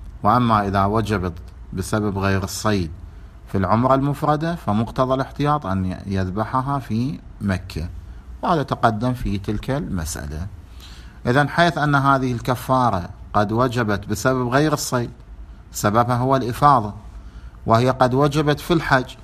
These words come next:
فيأتي ذلك الاحتياط بنحرها في منى. النقطة السابعة، إذا لم يتمكن منها صام ثمانية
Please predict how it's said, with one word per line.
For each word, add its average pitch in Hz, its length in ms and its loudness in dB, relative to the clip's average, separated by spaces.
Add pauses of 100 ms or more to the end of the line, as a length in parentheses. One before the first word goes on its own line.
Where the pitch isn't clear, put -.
(840)
فيأتي 113 420 2
ذلك 101 380 0
الاحتياط 104 680 0
بنحرها 113 680 0
في 127 380 -2 (140)
منى. 87 280 0 (1400)
النقطة 139 440 2
السابعة، 98 680 4
إذا 110 560 4
لم 143 220 4
يتمكن 95 840 0
منها 110 560 2 (720)
صام 123 640 4
ثمانية 101 800 2